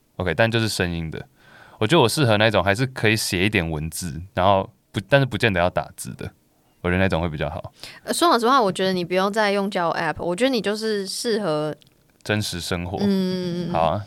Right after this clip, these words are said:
Speaker 1: 但我扩-，那我需要去拓展我的交友圈。
Speaker 2: 诶，上次我们不是聊说我要帮你弄那个
Speaker 1: 弄。
Speaker 2: 交友 app 的 profile？
Speaker 1: 哦，对啊，我后来直接，我跟，
Speaker 2: 你删了吗？
Speaker 1: 我的，没有，我交友 app 跟，我还有，但是比较少用。但是我的跟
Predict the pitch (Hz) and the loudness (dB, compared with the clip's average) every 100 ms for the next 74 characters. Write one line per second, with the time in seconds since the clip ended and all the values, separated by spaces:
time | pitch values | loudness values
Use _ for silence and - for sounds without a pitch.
0 | - 139 101 92 - - 123 - 120 95 | 0 2 2 -2 -10 -4 -2 0 0 2
1 | 101 104 104 113 87 76 71 73 73 82 | 2 0 0 0 0 -2 -4 -8 -4 -2
2 | 82 73 - - 95 - - - - 403 | -2 -6 -10 -12 -12 -14 -18 -8 -4 -2
3 | 427 381 330 208 170 185 220 202 165 175 | -2 -2 0 -2 -2 -4 -2 -2 -2 -4
4 | 190 185 160 165 180 220 202 190 175 196 | -2 -2 -2 -2 -4 -4 -6 -6 -8 -8
5 | 170 202 202 _ - - 120 165 - - | -8 -12 -18 _ -8 -2 0 -2 -6 -2
6 | 190 190 - 180 170 - 156 - - 180 | 0 0 -2 -4 -6 -6 -6 -8 -10 -10
7 | 185 - - - - - 107 85 87 - | -8 -8 -10 -12 -4 -2 2 2 0 -8
8 | _ _ _ _ 98 120 113 101 92 101 | _ _ _ _ 2 4 4 2 0 2
9 | 92 - - - - 107 113 - 127 - | 2 -2 -10 -12 -2 0 0 0 0 2
10 | 226 233 214 190 185 131 113 101 135 131 | 2 2 0 0 0 4 4 6 6 8
11 | 98 117 104 - 98 101 101 120 120 85 | 8 6 4 -2 -2 0 2 6 6 4
12 | 117 117 92 95 - 69 73 - - _ | 0 0 2 0 0 -4 -6 -10 -18 _
13 | _ 135 123 131 - - 143 110 98 98 | _ 0 4 4 2 -6 -6 0 2 4
14 | 92 95 113 117 | 4 4 2 0